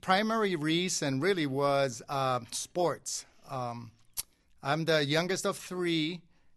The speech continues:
and, uh, I grew up in, in Puerto Rico, and, but early on, I would say ages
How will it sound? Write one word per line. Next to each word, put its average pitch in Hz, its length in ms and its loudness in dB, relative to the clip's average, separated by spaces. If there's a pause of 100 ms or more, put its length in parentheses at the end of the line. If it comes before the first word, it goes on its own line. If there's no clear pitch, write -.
(100)
and, 135 640 -2
uh, 127 560 0 (340)
I 139 80 -8
grew 135 220 0
up 175 140 2
in, 160 280 -2
in 147 100 -2
Puerto 202 280 0
Rico, 165 500 0
and, 147 380 -2
but 139 220 -2 (480)
early 196 340 2
on, 160 180 2
I 147 60 2
would 156 160 -2
say 165 160 -2
ages 147 580 -2